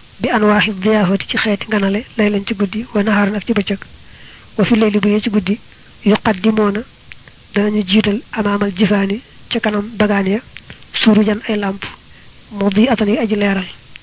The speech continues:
Fa xaal te mu wax fiihaa ci ñoom ne haza lii day misdaaqu xawli mooy dëggalkatub sama wax ja, mooy dëggalaa konub saa wax ja. في بعض القصائد، ci lenn ci xasida yi, المأخوذة ya di yuñ jàppe min xurufi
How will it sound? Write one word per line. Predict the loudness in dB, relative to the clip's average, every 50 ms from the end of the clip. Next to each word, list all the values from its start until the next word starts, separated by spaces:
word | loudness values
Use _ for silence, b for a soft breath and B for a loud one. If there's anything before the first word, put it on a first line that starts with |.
| B B B B B B B B -8
Fa | -6
xaal | 0 2 2 2 2
te | 2 0
mu | 2 2
wax | 0 0 0 -2
fiihaa | -2 0 0 0 -2 -4
ci | -4 -2
ñoom | 0 0 0 0
ne | -2 -6 -6 -6 -12 -12 -6
haza | -2 -2 0 0 0 0 0
lii | 2 2 2
day | 2 2 0 0 B B B B B B B B B B B B -20 -20 -14 -4
misdaaqu | -2 0 0 2 4 2 2 2 0
xawli | 0 2 2 2 2 2 0 -2 -4 -8 -14 -20 -20 -20 -20 -20 -20 -20 -20 -18 -6
mooy | -2 -2 0
dëggalkatub | 0 2 2 2 2 2 0 -2 -2 -4
sama | -2 -2 -2 0
wax | 0 -2 -2 -4
ja, | -6 -8 -10 -16 -20 -20 -20 -10 -8
mooy | -4 -2
dëggalaa | -2 0 0 0 0 0 -2 -2
konub | -2 -2 -2 -2 -4
saa | -4 -4 -4 -2
wax | -2 -4 -4
ja. | -6 -8 -10 -16 -20 B B B B B B B B B B B B B -4
في | -2 0 0
بعض | 2 2 0 0 -2 -2
القصائد، | -4 -2 -2 -2 0 2 0 2 0 0 -2
ci | 0 0
lenn | 0 0 0 -2
ci | -4 -4
xasida | -4 -2 -2 -2 0 0
yi, | 0 0 -2 -6 -12 -20 -20 -20 -20 -20 -20 -20 -20 -20 -10 -4 -2
المأخوذة | -2 0 0 0 -2 0 2 2 2 2 0 0 0
ya | 0 0
di | 2 2
yuñ | 0 0 0 -2
jàppe | -2 -2 0 -2 -4 -4 -6 -12 -16 -8 -6
min | -6 -4
xurufi | 0 0 2 2 2 2 0 0 -2